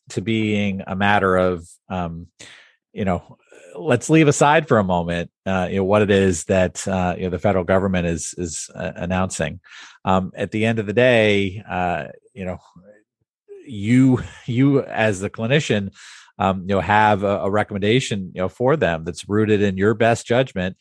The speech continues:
Um, that's probably the best you can do. But I think framing it in that way and pointing out that, you know, this patient often has,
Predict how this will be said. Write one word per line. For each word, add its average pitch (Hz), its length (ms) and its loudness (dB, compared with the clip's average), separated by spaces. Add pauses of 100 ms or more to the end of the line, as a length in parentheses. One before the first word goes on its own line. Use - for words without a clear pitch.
(400)
Um, 95 320 -2 (140)
that's 110 340 0
probably 123 300 2
the 104 80 2
best 113 260 0
you 104 80 -8
can 98 140 -10
do. 151 160 2
But 117 100 2
I 104 80 2
think 101 160 -2
framing 123 380 -2
it 110 80 -2
in 101 100 -2
that 101 220 0
way 104 460 2 (540)
and 98 120 -4
pointing 123 320 2
out 113 340 2
that, 101 400 0
you 95 100 -12
know, 95 100 -4
this 104 180 -2
patient 107 540 -2 (120)
often 98 520 0
has, 95 720 2